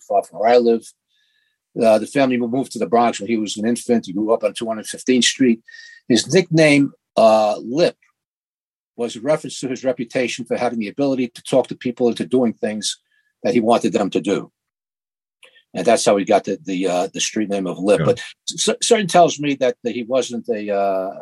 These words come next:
Speaker 1: wasn't a writer. As most people aren't. You know
Speaker 2: Yeah,
Speaker 1: what I mean?
Speaker 2: I mean.
Speaker 1: Uh, so somebody wrote it for him. But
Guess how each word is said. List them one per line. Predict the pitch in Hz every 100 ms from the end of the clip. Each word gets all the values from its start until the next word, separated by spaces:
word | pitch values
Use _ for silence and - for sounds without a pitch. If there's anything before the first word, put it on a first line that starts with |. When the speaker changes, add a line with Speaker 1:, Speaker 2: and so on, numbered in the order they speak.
| -
Speaker 1:
wasn't | 95 117 107 90
a |
writer. | 95 92 90 135
As | 220 269
most | 233 -
people | 120 -
aren't. | 82 73 _ _ _
You | 95
know | 87
Speaker 2:
Yeah, | 78
Speaker 1:
what | - 95
I |
mean? |
Speaker 2:
I | 85 76
mean. | 73 - _ _ _ _
Speaker 1:
Uh, | 104
so | -
somebody | 117 175 139 107
wrote | 104 98
it | 90
for | - 95
him. |
But | 95